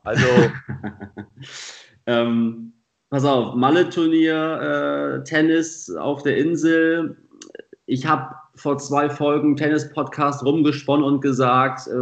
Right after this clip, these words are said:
Speaker 2: wie kriegen wir dieses Turnier geil? Und die ersten Gedanken waren, drei Bier vorm Einlass,
Speaker 1: <laughs>
Speaker 2: äh, pro Ass gibt's einen Shot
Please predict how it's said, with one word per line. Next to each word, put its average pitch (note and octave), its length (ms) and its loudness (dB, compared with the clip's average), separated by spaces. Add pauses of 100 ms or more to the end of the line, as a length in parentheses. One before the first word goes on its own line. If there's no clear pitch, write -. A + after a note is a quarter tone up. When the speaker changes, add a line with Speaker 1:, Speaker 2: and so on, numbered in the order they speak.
(220)
Speaker 2:
wie D3 180 0
kriegen D#3+ 300 2
wir C#3+ 100 4
dieses C3+ 300 0
Turnier C#3+ 420 6
geil? G2 460 2
Und A2 180 -4
die A2 80 2
ersten D3 320 0
Gedanken C3 500 0
waren, B2+ 380 -2
drei B2+ 300 0
Bier C#3 400 0
vorm B2+ 340 -2
Einlass, D3 800 0 (240)
Speaker 1:
<laughs> C#3 240 -16
Speaker 2:
äh, B2+ 380 2 (100)
pro D3 380 2
Ass - 520 -4 (200)
gibt's C#3 320 0
einen C3 100 2
Shot D3+ 500 -2